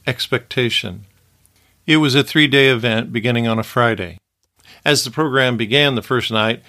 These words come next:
I moved to the front of the auditorium at the center of the stage for worship. I love to feel the music.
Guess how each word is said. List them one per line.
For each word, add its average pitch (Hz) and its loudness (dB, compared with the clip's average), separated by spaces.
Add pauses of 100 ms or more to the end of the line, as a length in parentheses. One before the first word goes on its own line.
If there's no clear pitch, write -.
(140)
I 110 -4
moved 120 0
to 170 2
the 165 0
front 139 2
of 143 0
the 123 2
auditorium 107 0 (440)
at 110 -10
the - -8
center 139 0
of 127 -2
the 135 -2
stage 101 -2
for 104 -4
worship. 101 -2 (420)
I 107 -6
love 117 0
to - -10
feel 107 0
the 98 -4
music. 101 -4